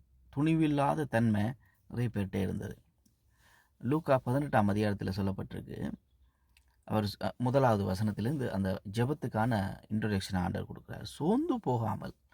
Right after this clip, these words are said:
எப்பொழுதும் ஜெபம் பண்ண வேண்டும் என்பதை குறித்த ஒரு உவமையை சொன்னார்" என்று இருக்குது.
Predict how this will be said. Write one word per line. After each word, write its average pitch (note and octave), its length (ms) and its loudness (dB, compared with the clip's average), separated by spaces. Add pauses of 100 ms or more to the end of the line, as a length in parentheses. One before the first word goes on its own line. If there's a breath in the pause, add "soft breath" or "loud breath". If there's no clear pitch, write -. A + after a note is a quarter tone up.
(320 soft breath)
எப்பொழுதும் G3 920 2
ஜெபம் E3+ 280 4
பண்ண E3 280 0
வேண்டும் C#3+ 340 0
என்பதை A#2+ 380 0
குறித்த C3 400 -2
ஒரு B2 160 2
உவமையை B2 480 2
சொன்னார்" G#2 440 -2
என்று - 220 -10
இருக்குது. - 260 -16